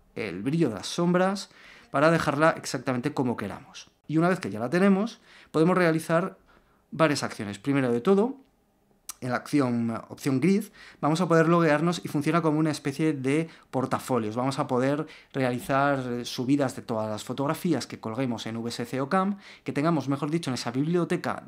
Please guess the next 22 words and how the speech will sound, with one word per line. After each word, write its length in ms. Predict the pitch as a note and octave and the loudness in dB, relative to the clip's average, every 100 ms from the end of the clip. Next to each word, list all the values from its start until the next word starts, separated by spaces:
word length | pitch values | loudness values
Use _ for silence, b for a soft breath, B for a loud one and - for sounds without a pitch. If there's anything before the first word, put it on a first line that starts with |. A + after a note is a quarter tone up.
| - | -6
integrada 460 | C3 A#2+ A#2+ C#3+ | -6 -4 0 0
en 80 | A2+ | -2
la 60 | A2 | -6
aplicación, 540 | C#3 E3+ - E3 E3+ B B B | -4 -4 -2 -4 -4 B B B
pero 120 | D3 | 0
que 80 | E3 | 2
además 240 | D#3+ D#3+ | 4 2
la 80 | E3 | 0
queramos 320 | D3 C#3 D3+ | 0 -2 -2
compartir. 540 | C#3 A#2 G#2 G#2+ A#2+ | -2 -2 -4 -4 -6
V 120 | G#2+ B2 | -4 -8
S 160 | A#2 A2+ | -8 -8
C 160 | A#2 | -8
o 100 | A2 | -6
cam 220 | D3 D#3+ | -2 0
nos 140 | D3 A#2 | 0 0
va 80 | B2 | 0
a 20 | |
dar 200 | B2+ B2 | -2 -4
una 180 | C#3 A#2+ | -4 -4
dirección 420 | G#2+ G2+ - A#2 | -6 -10 -8 -4
web 280 | C3+ G3 G3+ | 2 2 0